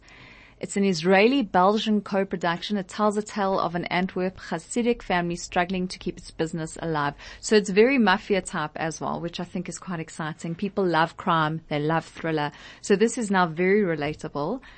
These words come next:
Um, it's an eight-part crime thriller. And it's, like I said, based around the Hasidic Jewish community in, in Antwerp, in Antwerp. <laughs> And, um, it, it's kinda like they say The Godfather meets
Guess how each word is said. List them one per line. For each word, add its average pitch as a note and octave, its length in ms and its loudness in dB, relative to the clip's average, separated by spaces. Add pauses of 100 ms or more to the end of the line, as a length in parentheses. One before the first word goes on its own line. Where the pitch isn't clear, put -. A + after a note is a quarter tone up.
(420)
Um, G3 340 6
it's G#3 200 -2
an A3 120 0
eight-part A#3+ 540 0
crime A#3 300 4
thriller. A3+ 480 0 (680)
And A3 260 6
it's, - 420 -6
like G#3 220 0
I A3+ 40 2
said, G#3+ 340 0
based F#3 340 2
around F3+ 300 2
the F3 80 -4
Hasidic - 500 -8
Jewish E3+ 300 -4
community D#3+ 540 -8
in, D3+ 120 -8 (240)
in D#3+ 160 -2
Antwerp, G3+ 560 -2 (220)
in E3+ 140 -4
Antwerp. F#3+ 580 -2 (800)
<laughs> - 1080 2
And, A#3+ 600 8
um, A#3+ 720 8
it, B3 160 6
it's - 160 -2
kinda C4+ 320 6
like A3+ 320 2
they G#3+ 120 6
say A3 520 6
The F3 160 2
Godfather G3 640 4
meets F3+ 540 -4